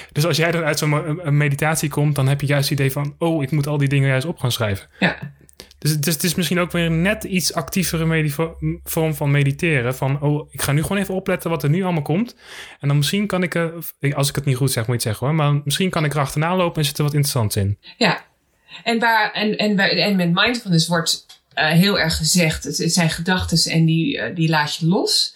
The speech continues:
Speaker 1: Ja.
Speaker 2: En, eh, het boeddhisme zegt ook: het kwaad is, is zowel verlangen als frustratie. Dat moet je niet vast willen houden. Dus als je vasthoudt aan je, aan de, aan je, aan je, aan je woede, het is alsof je een kooltje in je hand houdt, maar uiteindelijk brand je jezelf daaraan.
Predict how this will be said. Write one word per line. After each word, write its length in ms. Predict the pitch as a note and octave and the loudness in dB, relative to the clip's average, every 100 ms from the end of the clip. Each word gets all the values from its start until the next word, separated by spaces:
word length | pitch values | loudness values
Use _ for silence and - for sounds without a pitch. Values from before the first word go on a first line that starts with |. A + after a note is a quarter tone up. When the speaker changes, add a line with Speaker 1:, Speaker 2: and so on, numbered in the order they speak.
| - - - | -16 -16 -4
Speaker 1:
Ja. 140 | A#2+ | 2
Speaker 2:
En, 280 | D#3+ E3 D3+ | 4 4 2
eh, 680 | - D#3 D3+ C#3+ C#3 B2+ - | -2 -2 -2 -4 -6 -6 -4
het 100 | E3 | -2
boeddhisme 480 | E3+ E3 F#3+ A3+ G3 | 0 2 2 2 2
zegt 320 | E3+ D#3+ - | 4 2 0
ook: 100 | D3 | -4
het 160 | D#3+ - | -6 -8
kwaad 460 | - F3+ G#3 A3 | -4 0 2 0
is, 220 | - D3+ D3 | -2 -4 -2
is 240 | D3 D3+ | 0 2
zowel 280 | F3 F#3 F#3+ | 2 2 2
verlangen 460 | - F3 F#3 F#3 | 0 0 2 2
als 160 | D3+ D#3+ | 0 0
frustratie. 600 | - D#3 - E3+ F#3 A3+ | -2 -2 0 0 0 0
Dat 140 | A3+ F#3 | -4 0
moet 160 | F3+ | 0
je 80 | - | 2
niet 180 | F3 E3 | 0 0
vast 220 | F#3 - | -2 -2
willen 220 | A3+ A3 | 0 -2
houden. 320 | G#3+ G#3+ A#3 A#3 | -2 -2 -2 -2
Dus 160 | E3+ | -2
als 160 | D3+ D#3+ | -4 -8
je 60 | - | -4
vasthoudt 460 | F3+ F3 E3+ D#3 | -4 -2 -2 -2
aan 140 | C3+ - | -4 -4
je, 100 | - | -4
aan 180 | - | -6
de, 220 | - F3 - | -6 -6 -4
aan 400 | - - E3 D#3+ | -4 -2 2 2
je, 180 | D#3 | 2
aan 160 | - D#3+ | -2 -2
je, 100 | - | 0
aan 140 | D#3 E3 | 0 0
je 120 | D#3+ | 2
woede, 240 | F3 G3 | 2 2
het 80 | F3 | 2
is 140 | - | 0
alsof 280 | E3+ E3 E3+ | -2 -4 -4
je 100 | - | 0
een 120 | F3 | 0
kooltje 420 | E3+ F3+ G3+ G#4+ F3+ | 2 0 0 0 2
in 60 | |
je 80 | E3 | 4
hand 260 | E3 F#3+ G3 | 4 2 2
houdt, 320 | E3 D3 - | 0 -2 -4
maar 120 | D#3+ | -2
uiteindelijk 520 | D3+ E3 - E3+ E3 | -2 -2 -2 0 0
brand 300 | E3 D#3+ D#3+ | 0 0 0
je 60 | - | 0
jezelf 360 | C#3+ - C3+ E3+ | -2 -2 -2 -2
daaraan. 380 | F#3+ G3 A#3+ | -4 -2 -4